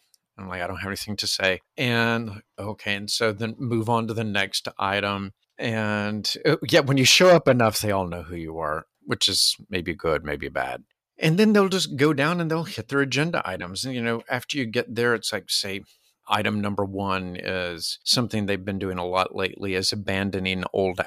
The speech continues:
alleyways. And so those pieces of property get absorbed into someone's,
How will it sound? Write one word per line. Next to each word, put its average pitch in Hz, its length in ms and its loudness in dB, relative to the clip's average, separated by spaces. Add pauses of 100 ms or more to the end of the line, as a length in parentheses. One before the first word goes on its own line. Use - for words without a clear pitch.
alleyways. 92 840 2 (160)
And 101 160 -6
so 101 300 -2
those 104 260 -6
pieces 95 420 -6
of - 120 -14
property 95 500 -2
get 92 380 -2
absorbed 95 560 -2
into 90 440 -4
someone's, 87 800 -2